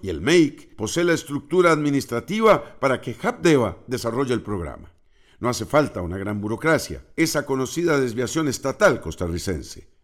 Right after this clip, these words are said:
El meic cuenta con una experta en la creación de pymes, Victoria Hernández, actual ministra.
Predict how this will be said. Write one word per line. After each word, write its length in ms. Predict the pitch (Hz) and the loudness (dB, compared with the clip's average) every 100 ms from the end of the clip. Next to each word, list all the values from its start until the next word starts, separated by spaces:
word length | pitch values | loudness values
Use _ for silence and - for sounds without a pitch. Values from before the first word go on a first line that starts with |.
| _ | _
El 140 | 80 | -4
meic 480 | 117 151 123 - - | 0 2 0 -6 -8
cuenta 380 | 135 143 139 139 | -2 0 0 -2
con 120 | 131 | 0
una 200 | 160 156 | 0 0
experta 520 | 131 - 226 175 95 | -2 0 2 2 -2
en 60 | 85 | -8
la 120 | 87 | -6
creación 360 | 104 104 160 139 | -6 -4 -2 -2
de 80 | |
pymes, 480 | 131 220 147 82 - - | -2 -4 -6 -8 -16 -10
Victoria 460 | 123 - 170 143 98 | -10 -2 0 0 -2
Hernández, 640 | 95 175 202 185 - - | 0 0 2 0 -2 -6
actual 340 | 127 - 139 113 | -6 -2 -2 -2
ministra. 540 | 98 69 - - - | -4 -8 -14 -20 -20